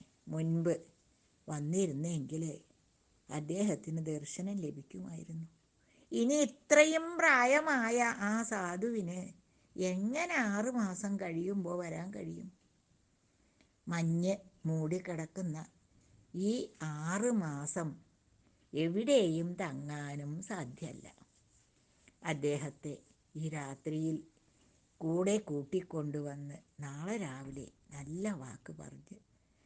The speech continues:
തിരിച്ച് അയക്കാമായിരുന്നു. ഇങ്ങനെയൊക്കെ ചിന്തിച്ചുകൊണ്ട് പൂജാരി വല്ലാതെ അസ്വസ്ഥനായി. എന്നാൽ ആ ഭക്തൻ "കൃഷ്ണ" എന്ന്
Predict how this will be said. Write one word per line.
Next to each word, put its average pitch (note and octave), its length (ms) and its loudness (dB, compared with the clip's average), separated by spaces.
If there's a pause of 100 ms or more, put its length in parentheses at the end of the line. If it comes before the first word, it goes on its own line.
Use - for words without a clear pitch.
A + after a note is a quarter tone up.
(180)
തിരിച്ച് D3+ 520 -4 (580)
അയക്കാമായിരുന്നു. C3+ 1080 -6 (920)
ഇങ്ങനെയൊക്കെ F#3 540 0
ചിന്തിച്ചുകൊണ്ട് D3+ 1000 -4
പൂജാരി C#3+ 800 -8 (680)
വല്ലാതെ D3+ 600 -6
അസ്വസ്ഥനായി. C3 920 -8 (600)
എന്നാൽ G#3 460 6 (340)
ആ F3 120 -2 (140)
ഭക്തൻ F3 640 0 (640)
"കൃഷ്ണ" G3+ 360 -2 (1700)
എന്ന് E3+ 320 0